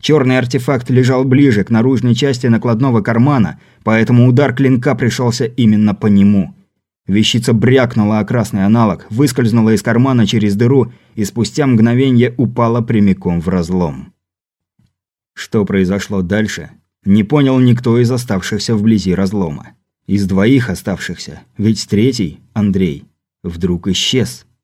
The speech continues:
Лидер большого передового отряда армии огня нанёс удар кинжалом, но, что называется, провалился и был вынужден шагнуть вперёд.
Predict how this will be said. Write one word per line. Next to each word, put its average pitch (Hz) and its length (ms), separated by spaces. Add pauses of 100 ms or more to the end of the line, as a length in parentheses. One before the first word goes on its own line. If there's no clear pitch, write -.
(960)
Лидер 139 380
большого 131 520
передового 120 720
отряда 113 520
армии 110 560
огня 110 600
нанёс 117 400
удар 123 240
кинжалом, 120 680
но, 117 120
что 117 160
называется, 117 600
провалился 120 760
и 92 100
был 107 200
вынужден 113 540
шагнуть 95 460
вперёд. 90 580